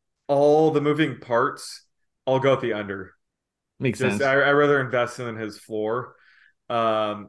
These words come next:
Speaker 1: and, you know, he was limited last week 'cause he was sick, right?
Speaker 2: Yeah,
Speaker 1: Like, I, I
Speaker 2: that's,
Speaker 1: don't really
Speaker 2: that's
Speaker 1: know
Speaker 2: the
Speaker 1: what was
Speaker 2: wild
Speaker 1: going on.
Speaker 2: card in all of this.
Speaker 1: But yeah, I think Kyren Williams, um, he was an elite pass catching back, so I think he'll eat into that role. Um,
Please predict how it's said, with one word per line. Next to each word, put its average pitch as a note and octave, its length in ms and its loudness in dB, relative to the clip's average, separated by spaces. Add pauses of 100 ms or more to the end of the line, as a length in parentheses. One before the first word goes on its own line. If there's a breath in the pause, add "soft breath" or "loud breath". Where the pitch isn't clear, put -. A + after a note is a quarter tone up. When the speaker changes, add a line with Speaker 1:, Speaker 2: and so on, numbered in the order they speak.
Speaker 1:
and, F3+ 260 0
you F#3 140 0
know, E3+ 160 4
he E3+ 160 -2
was C4 200 -4
limited E3+ 440 0
last E3 220 -2
week D3+ 100 -8
'cause C#3+ 140 -4
he C3+ 100 -4
was G#2 240 -8
sick, C3+ 280 -4
right? G#2 240 -2
Speaker 2:
Yeah, C3+ 340 2
Speaker 1:
Like, G2 120 -4
I, C#3 160 0
I - 40 2
Speaker 2:
that's, D#3 120 2
Speaker 1:
don't D#3+ 100 -2
really D#3 160 2
Speaker 2:
that's C#3+ 120 0
Speaker 1:
know C3+ 80 2
Speaker 2:
the C#3 80 2
Speaker 1:
what B2+ 80 0
was C3 140 -4
Speaker 2:
wild D3 180 2
Speaker 1:
going C3+ 220 0
on. A#2 120 -6
Speaker 2:
card A#2+ 120 -2
in A#2 80 0
all A2 160 0
of G#2 80 -6
this. G2+ 200 -8 (960)
Speaker 1:
But E3+ 120 4
yeah, E3 180 4
I D3+ 80 2
think F3+ 300 -2
Kyren D#3+ 260 0
Williams, D#3 580 -2
um, C3 400 2
he E3 80 4
was G3 300 0 (400)
an C3+ 120 0
elite C3 380 -6
pass - 280 -18
catching C#3 340 -4
back, C#3 280 -4
so B2+ 140 -4
I A#2 40 -2
think D3 180 -6
he'll C#3+ 200 -2
eat B2+ 140 -8
into A#2+ 220 -6
that G#2+ 260 -2
role. C#3 460 -6
Um, A2+ 640 -2